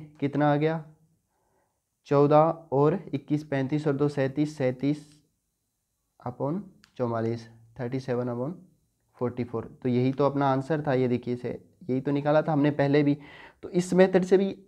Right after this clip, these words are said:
मेथड दोनों ही सही है, आप गलत नहीं कह सकते किसी को भी, लेकिन ये क्या है, थोड़ा सा टाइम कंज्यूमिंग है। अगर आप दस बारह क्वेश्चन इस टाइप के कर लोगे तो आपको समझ में आ जाएगा कि कौन सा क्वेश्चन कैसे करना है।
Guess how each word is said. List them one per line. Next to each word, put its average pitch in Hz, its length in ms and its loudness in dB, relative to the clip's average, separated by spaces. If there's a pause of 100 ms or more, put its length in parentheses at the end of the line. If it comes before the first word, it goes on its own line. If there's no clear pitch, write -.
(100)
मेथड 143 340 0
दोनों 156 260 6
ही 208 60 6
सही 165 240 4
है, 147 60 6
आप 143 180 4
गलत 147 300 4
नहीं 165 140 2
कह 165 120 6
सकते 160 280 -4
किसी 165 260 -4
को 170 160 0
भी, 180 160 -2
लेकिन 147 580 4
ये 165 180 4
क्या 185 200 2
है, 180 100 4
थोड़ा 175 280 4
सा 180 200 0 (580)
टाइम 156 240 2
कंज्यूमिंग 139 460 2
है। 104 160 -6 (880)
अगर 143 200 2
आप 151 240 4 (540)
दस 139 260 -2
बारह 151 220 4
क्वेश्चन 147 340 0
इस 143 180 -6 (240)
टाइप 135 200 -2
के 143 80 -6
कर 139 200 -2
लोगे 139 240 2
तो 143 100 -2
आपको 139 280 -2
समझ 139 280 -2
में 143 160 0
आ 123 80 0
जाएगा 127 320 2
कि 135 160 -10
कौन 131 240 -4
सा 131 140 -8
क्वेश्चन 127 320 -8
कैसे 123 340 -4
करना 104 240 -4
है। 107 100 -8